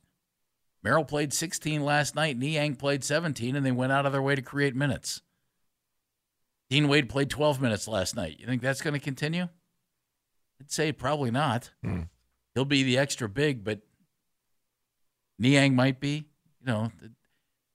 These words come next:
Speaker 1: J B has some options. He's gotta figure out how to make it work. And if it can't work,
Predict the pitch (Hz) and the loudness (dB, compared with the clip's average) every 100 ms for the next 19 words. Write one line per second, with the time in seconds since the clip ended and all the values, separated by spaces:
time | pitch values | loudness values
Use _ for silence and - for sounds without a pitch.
0 | _ - 147 143 143 127 131 127 113 127 | _ 2 2 4 4 4 2 0 0 2
1 | 151 - 104 110 131 - 135 131 139 131 | 2 0 -8 -8 -8 -4 -4 -2 -4 -2
2 | 127 120 117 120 117 120 95 92 131 73 | 2 2 2 -2 -2 -2 -4 -2 -2 -2
3 | - - _ _ _ _ _ _ _ - | -8 -20 _ _ _ _ _ _ _ 2
4 | 123 127 131 120 - - 214 - - 98 | 4 4 0 -4 -4 0 0 0 -2 -2
5 | 127 - | -2 -6